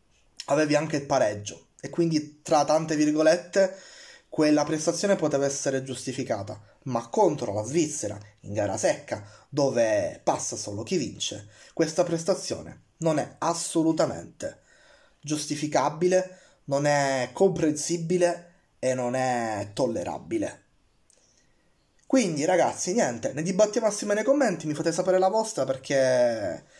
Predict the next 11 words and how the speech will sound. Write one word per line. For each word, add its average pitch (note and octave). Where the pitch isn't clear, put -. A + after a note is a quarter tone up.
insomma, B2
c'è D#3+
da F3+
mettersi D3+
proprio C3+
le B2
mani B2
in B2
testa C3
e, G2
niente, D#3